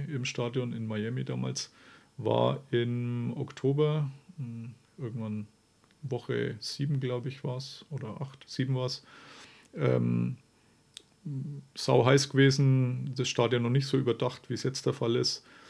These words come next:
War von vorne bis hinten wirklich ein grandioser Tag. Also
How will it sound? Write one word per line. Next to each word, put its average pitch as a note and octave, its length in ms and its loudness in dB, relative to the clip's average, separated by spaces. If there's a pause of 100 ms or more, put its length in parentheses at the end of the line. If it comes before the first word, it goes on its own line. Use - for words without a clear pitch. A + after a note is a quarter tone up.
(340)
War A#2+ 380 0
von B2+ 260 -2
vorne C3 280 4
bis B2 180 0
hinten C3+ 420 0
wirklich A#2+ 380 -4
ein A#2+ 180 -4
grandioser B2+ 560 -2
Tag. C3+ 400 -2 (100)
Also A#2 360 -4